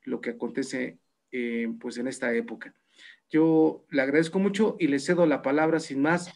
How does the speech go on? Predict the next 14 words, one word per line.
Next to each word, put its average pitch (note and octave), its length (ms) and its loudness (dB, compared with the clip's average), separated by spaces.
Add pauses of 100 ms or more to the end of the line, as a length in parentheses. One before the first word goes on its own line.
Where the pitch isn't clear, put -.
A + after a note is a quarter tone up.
a C3+ 80 -10
la B2+ 100 -6
doctora C3+ 640 -2 (520)
Báez F#3+ 380 2
para A#2 300 -2
que C3 140 0
haga D3 200 2
su B2 400 -6
respectiva B2+ 540 -2
presentación. G#2+ 500 -12 (340)
Buenos G#3 280 6
días F#3+ 240 4
a E3+ 100 4
todos A3 340 6